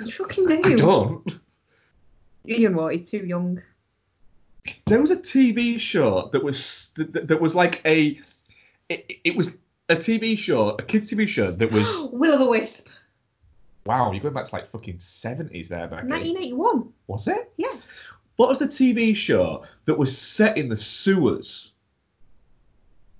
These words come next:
Speaker 2: But it, like, it did, like, it was like a sketch show, but the main bulk of it was set in a sewer.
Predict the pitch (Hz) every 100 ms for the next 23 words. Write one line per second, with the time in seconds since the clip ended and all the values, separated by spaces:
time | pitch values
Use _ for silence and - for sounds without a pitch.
0 | _ _ _ - - 143 131 151 156 -
1 | - 175 165 156 151 151 151 151 - -
2 | 180 180 - - 165 127 82 - - -
3 | - 139 135 160 180 160 175 175 - -
4 | 104 - 127 107 104 - - 160 143